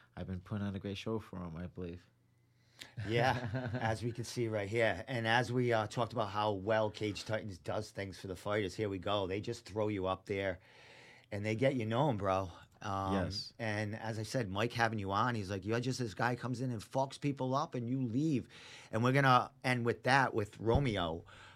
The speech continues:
Speaker 2: How did Romeo come into your life? Because that's your best friend.
Speaker 1: So Romeo, my assistant, also my promoter, he had him, and I told him, "How much you pay for him?"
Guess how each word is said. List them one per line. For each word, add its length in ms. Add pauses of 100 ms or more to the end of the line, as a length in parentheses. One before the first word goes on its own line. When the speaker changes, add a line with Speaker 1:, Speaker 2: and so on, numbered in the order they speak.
(140)
Speaker 2:
How 180
did 220
Romeo 400
come 220
into 180
your 80
life? 200
Because 300
that's 300
your 100
best 240
friend. 260 (280)
Speaker 1:
So 340
Romeo, 840
my 320
assistant, 800
also 300
my 160
promoter, 560 (800)
he 160
had 240
him, 220 (680)
and 640
I 420
told 220
him, 160
"How 160
much 180
you 80
pay 200
for 240
him?" 120